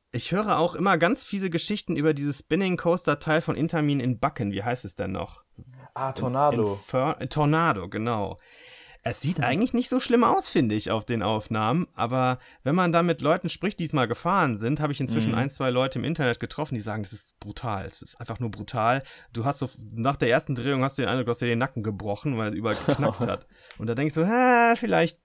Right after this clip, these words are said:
Speaker 1: doch lieber nicht." <laughs>
Speaker 2: Ja, doch,
Speaker 1: Ja.
Speaker 2: wenn man sich da so manche On-Rides anguckt, wie mit, äh, wie die sich dann teilweise an diese Westen, äh,
Speaker 1: Ja,
Speaker 2: klammern.
Speaker 1: ne? Wie sie sich <laughs> festkrallen.
Speaker 2: Ja.
Speaker 1: Aber ne, man hat's ihnen ja auch vorher gesagt. Die, die sagen denen ganz klar, "Bitte legt die Arme über Kreuz und haltet euch
Speaker 2: <laughs>
Speaker 1: oben an den Bügeln fest." Wenn die Leute das da nicht machen, sind sie auch irgendwie selber schuld, ne?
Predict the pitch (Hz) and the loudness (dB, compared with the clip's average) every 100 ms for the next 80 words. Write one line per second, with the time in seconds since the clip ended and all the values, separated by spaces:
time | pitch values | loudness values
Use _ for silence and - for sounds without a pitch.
0 | _ - 120 127 117 98 92 - - - | _ -2 0 2 2 2 -2 -6 -8 -6
1 | - - 139 _ _ - 170 190 165 139 | -4 -4 -4 _ _ -12 -10 -10 -12 -14
2 | - 107 117 135 104 110 110 117 131 127 | -4 0 2 2 2 0 0 0 2 0
3 | 127 - 113 131 147 - 147 143 - 143 | -2 -4 -2 2 2 0 -2 -2 0 0
4 | - 123 117 - 110 110 110 107 - _ | -2 -4 -4 0 2 4 2 -2 -8 _
5 | 120 117 113 117 117 117 117 113 113 107 | 0 0 -2 -2 4 4 4 0 -2 0
6 | 113 - - 147 143 127 127 147 180 123 | -2 -2 -6 -6 -6 -4 0 2 4 4
7 | 123 156 185 - - 117 127 - - 165 | 4 2 0 -6 -10 -6 -6 -2 0 2
8 | - 160 - - - 104 110 127 - - | 4 2 2 -4 2 4 4 0 -4 -4
9 | 123 123 180 214 233 214 214 - 226 185 | 6 8 8 6 4 2 0 -2 2 2
10 | - 208 190 170 165 196 120 - - - | 2 0 0 0 2 2 2 -4 -18 -10
11 | 131 135 143 151 214 185 165 151 247 - | -8 -6 -2 0 0 -2 0 0 -2 -4
12 | - 139 190 165 160 202 175 - 123 131 | -2 2 2 0 -2 -2 -2 0 2 4
13 | 196 170 139 123 - 120 190 - 175 147 | 4 2 0 -2 0 2 2 0 -2 0
14 | 143 175 127 104 127 170 165 156 190 180 | -2 -2 -4 -2 -2 -2 -4 -4 -2 0
15 | 247 135 - 104 - 123 117 135 127 - | 2 0 0 -4 -2 -2 0 0 0 -2
16 | 113 104 107 131 160 165 165 151 156 165 | -2 -2 -4 -2 -4 -4 -2 -2 -2 -4
17 | 160 156 156 165 - 90 - 98 123 | -4 -4 -2 -4 -6 -8 -8 -10 -12